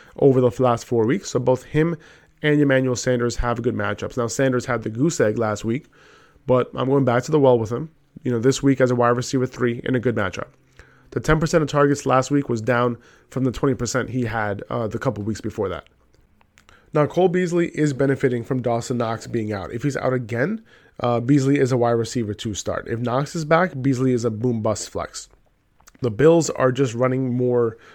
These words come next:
ten and eleven personnel without Knox, and that resulted in Beasley seeing nine targets and thirteen targets over the last two games. And, you know, he has a high catch percentage, and, you know, he's gonna be able to do his thing,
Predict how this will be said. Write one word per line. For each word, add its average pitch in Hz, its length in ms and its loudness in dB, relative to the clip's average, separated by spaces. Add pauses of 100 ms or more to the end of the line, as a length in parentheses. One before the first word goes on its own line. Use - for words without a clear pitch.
(160)
ten 127 300 0
and 123 140 0
eleven 117 260 -2
personnel 123 580 0
without 107 320 -4
Knox, 131 400 -4
and 131 160 -4
that 127 140 -2
resulted 120 580 -2 (280)
in 127 160 -4
Beasley 120 360 2
seeing 117 340 -2
nine 117 260 -2
targets 113 380 -4
and 107 140 -10
thirteen 113 340 -4
targets 113 420 -6
over 120 160 -4
the 110 60 -6
last 107 240 -4
two 120 100 -8
games. 156 400 0
And, 131 400 -2
you 170 80 0
know, 135 160 0 (320)
he 147 100 4
has 131 80 4
a 123 60 0
high 120 140 2
catch 143 280 0
percentage, 135 400 -2
and, 123 220 -6
you 131 100 -4
know, 113 80 -2
he's 117 160 -2
gonna 127 160 0
be 117 140 -4
able 113 160 -2
to 107 60 -8
do 110 180 -4
his 104 200 -8
thing, 110 340 -4